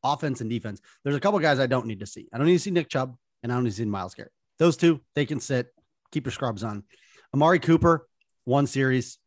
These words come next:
maybe. If, if Watson starts,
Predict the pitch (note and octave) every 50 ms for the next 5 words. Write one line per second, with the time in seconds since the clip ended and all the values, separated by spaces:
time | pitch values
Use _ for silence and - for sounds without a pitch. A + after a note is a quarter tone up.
0 | _ _ _ A2 A2 A2+ A#2 B2 B2 B2 B2+ C3 C#3 D3 D3 C#3 C#3+ - - -
1 | - - _ - E3+ D3+ - - _ _ - B2+ G2+ A2 A2+ A2+ B2+ C#3+ F3+ F#3
2 | - - A#3 G#3 - - - F3 C#3+ B2 B2+ B2+ - - -